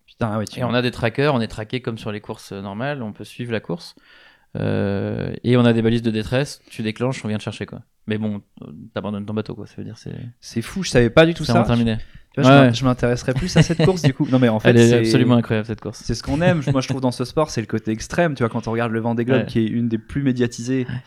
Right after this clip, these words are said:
Speaker 1: enfin, même la plus médiatisée, je pense,
Speaker 2: Ouais.
Speaker 1: euh, tu te dis, « Waouh, extrême », et en fait, on sait pas, mais il y a des, des
Speaker 2: T'es
Speaker 1: gars,
Speaker 2: sur WhatsApp
Speaker 1: euh,
Speaker 2: toute la journée sur un imoca. <laughs> Comme nous maintenant avec l'As quarante, hein, mais, euh... Et, et moi, je dis ça avec des étoiles dans les yeux, mais franchement, j'ai trouvé que c'était le truc le plus dur.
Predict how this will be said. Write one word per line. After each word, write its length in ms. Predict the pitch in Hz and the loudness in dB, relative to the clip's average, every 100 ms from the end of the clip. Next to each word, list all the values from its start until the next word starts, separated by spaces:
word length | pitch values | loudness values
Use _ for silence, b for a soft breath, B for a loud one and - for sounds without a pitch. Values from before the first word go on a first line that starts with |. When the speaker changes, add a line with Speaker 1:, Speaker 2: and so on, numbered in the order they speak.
| B B | B B
Speaker 1:
enfin, 80 | - | -6
même 180 | 104 107 | -4 -2
la 100 | 101 | -4
plus 180 | - 131 | -4 -4
médiatisée, 420 | 120 107 - 117 | -2 -4 -6 -8
je 60 | 143 | -6
pense, 160 | 95 110 | -4 0
Speaker 2:
Ouais. 200 | 117 107 B B B B - | -2 -4 B B B B -4
Speaker 1:
euh, 280 | 101 101 98 | 0 2 0
tu 140 | - | -2
te 80 | - | -2
dis, « 140 | 107 113 | 0 2
Waouh, 300 | 127 127 117 | 4 4 2
extrême », 440 | 117 - 170 175 | 0 0 2 4
et 80 | 120 | 2
en 120 | 117 | 0
fait, 320 | 113 160 - 127 | 0 -2 -4 -8
on 60 | |
sait 160 | 120 117 | -6 -4
pas, 200 | 131 165 | 0 0
mais 120 | 123 113 | 2 0
il 60 | |
y 80 | 110 | 4
a 100 | 123 | 2
des, 200 | 117 117 | 2 0
des 140 | 113 | 2
Speaker 2:
T'es 80 | 113 | 2
Speaker 1:
gars, 80 | 127 | 4
Speaker 2:
sur 80 | 143 | 6
WhatsApp 300 | 120 127 131 | 6 4 2
Speaker 1:
euh, 40 | |
Speaker 2:
toute 120 | - - | 2 2
la 80 | |
journée 240 | 120 127 139 | 4 6 4
sur 180 | - 110 | 2 0
un 180 | 107 110 | 0 -2
imoca. 340 | 110 107 113 135 131 - | -2 -2 -6 -6 -4 4
<laughs> 480 | 156 143 143 - | 6 6 2 2
Comme 160 | - 151 | 6 8
nous 120 | 165 | 8
maintenant 260 | 165 143 156 | 6 4 4
avec 100 | 135 | 2
l'As 120 | 127 | 0
quarante, 320 | 131 147 156 | 0 -2 -2
hein, 80 | 123 | -4
mais, 140 | 117 110 | -2 -4
euh... 260 | 107 107 107 b b b b b b - | -4 -8 -14 b b b b b b -4
Et, 240 | 139 135 | -2 0
et 20 | |
moi, 220 | 151 160 170 | 2 6 6
je 100 | 135 | 4
dis 160 | 131 | -2
ça 180 | 131 160 | 0 2
avec 200 | 139 123 | 4 2
des 120 | 117 127 | 0 0
étoiles 200 | 135 127 | 2 2
dans 80 | |
les 160 | 123 131 | 2 0
yeux, 60 | 170 | 0
mais 140 | 135 | 0
franchement, 340 | - 123 151 | 0 -4 -2
j'ai 180 | 147 117 | -2 -4
trouvé 180 | - 120 | -6 -6
que 60 | - | -6
c'était 140 | 117 | -8
le 40 | |
truc 160 | 110 110 | -8 -12
le 60 | 113 | -12
plus 140 | 117 | -10
dur. 240 | 107 - | -10 -12